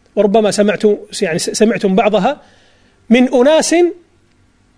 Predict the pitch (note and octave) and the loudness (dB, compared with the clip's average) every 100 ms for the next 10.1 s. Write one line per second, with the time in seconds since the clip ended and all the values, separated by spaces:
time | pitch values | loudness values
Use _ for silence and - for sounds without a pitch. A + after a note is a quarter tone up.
0 | _ _ _ _ _ _ _ _ - - | _ _ _ _ _ _ _ _ -16 0
1 | D4 D4+ C4 B3 A#3+ C4+ C#4 F4 C4+ B3 | 2 4 2 0 0 2 2 0 -6 -2
2 | D4+ C#4 C#4 B3 A3+ A3 A#3 A3+ A3+ A#3 | 0 2 0 0 0 0 2 0 0 0
3 | B3 F4+ B3+ C4 A3+ A3+ C4 A#3+ A#3+ G#3 | 0 0 0 0 0 0 -2 -2 -2 -2
4 | G3 F#3 - G3 A3 - B3 A3+ C#4 - | -2 -4 -2 -2 -2 -2 0 0 -2 -4
5 | _ _ _ _ - E4 E4 - D4+ D4 | _ _ _ _ -2 0 2 0 0 2
6 | C4+ F4 - _ _ _ _ _ _ - | 2 -2 -8 _ _ _ _ _ _ -2
7 | D#4 D4 B3 C4+ A3+ A#3+ C4+ C4+ A3 C4+ | 0 2 2 0 2 0 0 -2 0 0
8 | C#4+ D4 - E4 D#3+ F3 - _ _ _ | 2 0 0 -2 -2 -8 -12 _ _ _
9 | _ _ _ D4 C4+ C#4 C4 A#3 D4 D#4 | _ _ _ 0 4 4 4 2 2 -2